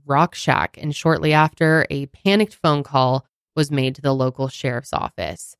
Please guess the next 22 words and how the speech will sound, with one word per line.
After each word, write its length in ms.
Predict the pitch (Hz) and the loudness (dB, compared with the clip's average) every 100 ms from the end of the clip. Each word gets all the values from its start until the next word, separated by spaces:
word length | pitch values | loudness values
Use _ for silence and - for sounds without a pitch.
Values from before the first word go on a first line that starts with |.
| _ 180 | _ 2
And 80 | |
obviously, 500 | 185 233 196 - 156 | 4 4 2 2 0
the 100 | 165 | 0
sheriff's 360 | 165 170 185 - | 0 0 0 0
office 460 | 135 139 147 147 - | -2 0 0 -2 -6
is 520 | 139 135 135 - - _ | -6 -6 -8 -18 -20 _
thrilled 460 | 160 214 208 135 135 _ | 0 4 4 2 -2 _
to 100 | - | -6
hear 240 | 143 160 165 | 0 2 2
from 200 | 151 143 | 0 0
them 280 | 135 143 175 | 2 2 0
and 360 | 143 135 131 - | -4 -8 -8 -2
immediately 680 | 147 151 165 165 160 147 139 | 2 4 4 4 0 0 -2
went 180 | 143 - | -4 -4
to 60 | |
the 80 | 143 | -10
quarry 500 | - 135 131 135 139 | -4 -2 0 -2 -4
and 200 | 135 139 | -6 -8
transported 680 | - 147 151 - 139 135 - | -4 -2 -2 -2 0 0 -2
each 240 | 180 202 | -8 -2
of 120 | 185 151 | -2 0
them 320 | 139 135 | 0 0